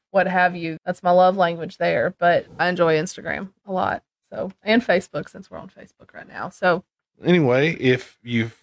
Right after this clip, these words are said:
Speaker 2: feel like that answered your question,
Speaker 1: <laughs>
Speaker 2: Carissa, or anybody else for that matter, <laughs> let us know.
Speaker 1: Yes. And if you have more questions, let us know.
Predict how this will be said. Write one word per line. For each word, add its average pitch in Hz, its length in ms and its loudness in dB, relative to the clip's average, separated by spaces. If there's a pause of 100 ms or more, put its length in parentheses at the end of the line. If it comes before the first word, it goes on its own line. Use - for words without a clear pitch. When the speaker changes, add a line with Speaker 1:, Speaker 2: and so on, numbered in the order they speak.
(220)
Speaker 2:
feel 254 240 2
like 160 260 2
that 151 180 2
answered 156 380 0
your 131 100 0
question, 156 640 2 (280)
Speaker 1:
<laughs> - 340 -20 (520)
Speaker 2:
Carissa, 131 480 2
or 127 180 4
anybody 135 480 2
else 135 180 2
for 117 120 -6
that 117 200 2
matter, 127 440 -2 (720)
<laughs> - 520 -6
let 107 240 0
us 139 120 -4
know. 131 300 0 (100)
Speaker 1:
Yes. 185 440 0
And 226 160 -2
if 254 120 0
you 262 120 4
have 311 260 2
more 311 200 4
questions, 185 680 0
let 180 320 2
us 214 180 2
know. 185 240 2